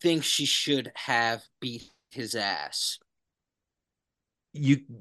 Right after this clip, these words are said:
Speaker 2: I get why you, why you would want that. The problem is, is because he has to show up later. You don't want
Speaker 1: Yeah.
Speaker 2: somebody getting beat up and then they just show up fresh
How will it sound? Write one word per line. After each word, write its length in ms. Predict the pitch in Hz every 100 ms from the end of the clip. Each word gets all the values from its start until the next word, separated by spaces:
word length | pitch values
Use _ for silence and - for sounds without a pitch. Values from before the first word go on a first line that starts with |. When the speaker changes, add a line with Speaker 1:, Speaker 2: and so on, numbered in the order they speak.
| 104 - -
Speaker 2:
I 120 | 143
get 300 | 120 143 127
why 140 | 143
you, 160 | 139 117
why 220 | 98 104
you 120 | 107 98
would 140 | 82
want 260 | 85 87 85
that. 200 | 104 87
The 60 |
problem 400 | - - 110 107
is, 180 | 101 95
is 100 | 90
because 300 | - - 104
he 80 | 113
has 160 | 101
to 60 | 107
show 240 | - 107
up 140 | 92 87
later. 440 | 85 90 95 117 - _ _ _ _ -
You 120 | 117
don't 160 | 117
want 160 | 117 113
Speaker 1:
Yeah. 0 |
Speaker 2:
somebody 260 | 135 107 98
getting 300 | 98 98 92
beat 200 | 104 101
up 240 | 95 87
and 100 | 98
then 140 | 92 90
they 120 | 92
just 160 | 90 -
show 200 | 107 87
up 140 | 78 _
fresh 560 | - 98 - - -